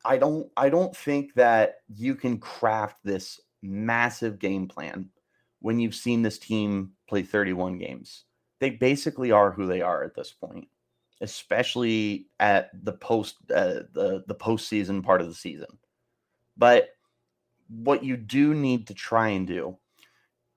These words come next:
is make better quality shots and work on that shot selection that the team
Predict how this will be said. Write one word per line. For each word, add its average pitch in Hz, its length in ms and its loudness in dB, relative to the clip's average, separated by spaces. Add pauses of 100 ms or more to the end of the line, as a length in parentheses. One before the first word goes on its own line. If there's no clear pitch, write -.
(400)
is 113 240 -4
make 107 760 -2 (500)
better 110 320 6
quality 101 480 4
shots - 720 -2
and 95 400 -2
work 101 460 0
on 92 440 0 (240)
that 101 200 0
shot - 340 0
selection 101 580 2
that 92 160 -2
the 95 80 -10
team 95 520 -6